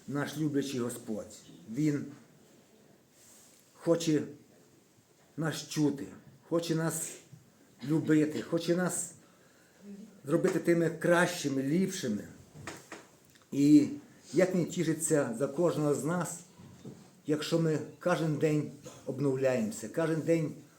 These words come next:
робимося ліпшими, щось робимо те, що, що ми раніше не робили, то терпимо комусь, чи відповідаємо на обурення любов'ю.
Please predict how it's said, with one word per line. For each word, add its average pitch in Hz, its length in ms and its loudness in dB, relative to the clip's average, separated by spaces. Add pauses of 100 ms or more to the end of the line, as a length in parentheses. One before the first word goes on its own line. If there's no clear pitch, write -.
робимося 156 500 2
ліпшими, 139 520 -2 (320)
щось - 520 0 (680)
робимо 165 360 4
те, 185 200 6
що, 156 440 2 (1500)
що - 160 -2
ми 165 120 8
раніше 170 340 4
не 156 80 2
робили, 143 460 2 (1040)
то 143 100 -2
терпимо 135 520 -2
комусь, 135 500 -6 (1800)
чи 151 320 2
відповідаємо 160 800 6 (720)
на 147 160 2
обурення 160 720 4 (180)
любов'ю. 135 720 2